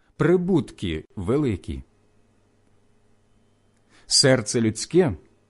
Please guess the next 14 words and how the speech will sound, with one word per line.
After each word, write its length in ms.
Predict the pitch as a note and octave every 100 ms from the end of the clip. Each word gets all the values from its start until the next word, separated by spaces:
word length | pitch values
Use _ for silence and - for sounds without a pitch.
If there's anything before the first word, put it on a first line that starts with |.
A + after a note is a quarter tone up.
| _
обмірковує 880 | B2 G#2+ A2+ G2+ - A2+ C3+ E3 E3+
дорогу, 560 | D#3+ F3+ A2+ G2 F#2+ G2 _ _ _ _ - - -
та 100 | C3
Господь 800 | G#2+ B2+ - - E3+ E3 F#2+ - _ _
управляє 1080 | D#3 A2 C3+ A#2 F#2+ G#2+ F3 F#3 E3+ E3 D#3+
його 480 | - F2 G2+ D#2+ G2+
кроком. 600 | - B2 C#3 - D#2+ C#2 - _ _ _ _ _ _ _ _ _ _ _ _ _ _ _ _ _ _ -
В 60 |
царя 500 | - - F#2+ F#2+ F3
на 160 | G#3 F#3
устах 920 | F3+ F3+ - - A#2 B2+ C3+ - - _ _ _ _
вирок, 760 | - D2 G#2 F#2+ D#2 - - _ _ _ _ _ _ _ _
на 220 | - G#2+ D3+
суді 520 | - C#3 B2+ E3+